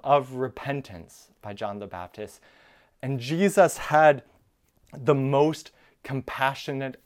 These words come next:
act of history when he died for us on the cross. So, Hope, Jersey City, let's be a people who participate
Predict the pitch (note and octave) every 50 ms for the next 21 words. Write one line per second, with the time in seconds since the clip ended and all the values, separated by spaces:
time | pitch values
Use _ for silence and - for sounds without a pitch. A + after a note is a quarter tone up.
0 | _ G#2+ G#2+ A#2 A#2+ A#2+ _ - _ _ A2+ F#2+ - - - C3 B2+ - - -
1 | - B2+ A2+ A2 A2+ A2+ A2 G2+ G#2 G2 F2 G#2+ G#2 F#2+ - - A#2 A2 A#2 A#2+
2 | A#2+ A#2 - - - A2+ G#2+ - - A2 G#2+ G#2 G2+ - _ _ _ _ A2 G#2+
3 | A2 G2+ G2+ G2+ G2 - _ - - - - - _ _ _ _ _ _ _ _
4 | _ _ _ _ _ _ _ _ _ _ _ _ _ _ _ _ _ _ _ _
5 | _ _ _ _ _ _ _ _ _ _ _ _ _ _ - - C3+ A2+ - _
6 | _ _ _ _ _ _ _ _ _ _ _ - C#3+ C#3 C3+ C3+ - - _ _
7 | - - B2+ B2 A#2 A#2+ A2+ G2 - - G#2 F#2 F2+ F#2+ G2 F#2 _ _ _ _
8 | _ _ _ _ _ _ _ _ _ _ _ _ _ _ _ _ _ _ _ -
9 | - - - C#3+ C#3+ C#3+ C#3 - - - C3+ B2+ B2 - A#2+ A2+ A2 A2 - -
10 | - - - A#2+ A2 - G2+ G#2+ G2+ G2+ - - A#2+ A2 - - G#2 F#2+ - F#2+
11 | F#2+ F#2 -